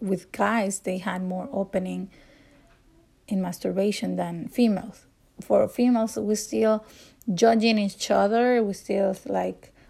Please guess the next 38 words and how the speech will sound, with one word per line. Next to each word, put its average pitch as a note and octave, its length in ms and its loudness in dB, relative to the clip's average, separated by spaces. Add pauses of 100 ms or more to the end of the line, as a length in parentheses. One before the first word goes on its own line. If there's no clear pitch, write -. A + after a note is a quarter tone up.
(120)
"Oh, G#3+ 140 0
she's G3+ 260 -8
too - 140 -8
promiscuous." G3 720 -4
Even A#3 300 4
females A#3 380 2
who A#3 80 -2
will G#3 200 2
listen A#3 400 -2
to G3 160 -4
this - 260 -8
will G#3 140 -4
say G3 300 -2
to G3+ 160 -6
me, F#3+ 360 -4 (380)
will, A3 240 6 (100)
will A3 220 4
judge G#3 460 2 (100)
the, G3 180 -2 (200)
this G3+ 260 -6
podcast F#3 640 -2
as - 180 -6
too A3 160 -2
promiscuous. G3 840 -4
But G#3 240 0
honestly, A3 560 -2 (1800)
uh, G3+ 400 2
I G3+ 100 4
think A#3 260 2
there G#3+ 120 2
is G#3+ 180 2
no, G#3 460 0
not G#3+ 520 0
such - 300 -4
a G#3+ 100 2
better G#3 380 2
thing A3+ 520 0
than F#3+ 360 -4